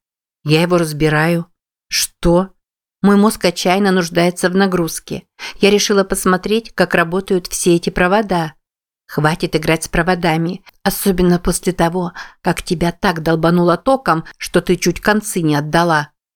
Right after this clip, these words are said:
Она захлопнула телефонную коробку, едва не прибив мне кончики пальцев.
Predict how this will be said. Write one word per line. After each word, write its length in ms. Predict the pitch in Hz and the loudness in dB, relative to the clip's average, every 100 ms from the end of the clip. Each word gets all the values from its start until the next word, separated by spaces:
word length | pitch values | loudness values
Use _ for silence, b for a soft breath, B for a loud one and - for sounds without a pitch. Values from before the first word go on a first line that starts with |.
| _ _ _ - | _ _ _ 0
Она 220 | 175 160 | 2 2
захлопнула 640 | 165 165 180 175 170 160 | 0 0 0 2 0 0
телефонную 560 | - 170 165 170 165 160 | 0 -2 2 2 2 0
коробку, 580 | 160 165 175 - - 151 | 0 -2 -4 -8 -10 -4
едва 340 | 180 160 156 | -2 0 0
не 120 | 165 | 0
прибив 460 | 160 165 156 165 - | -2 -2 0 -2 0
мне 180 | 175 165 | 0 0
кончики 480 | - 156 - 165 190 | 0 -2 -2 -2 -2
пальцев. 520 | - 175 147 - | 0 0 -2 -8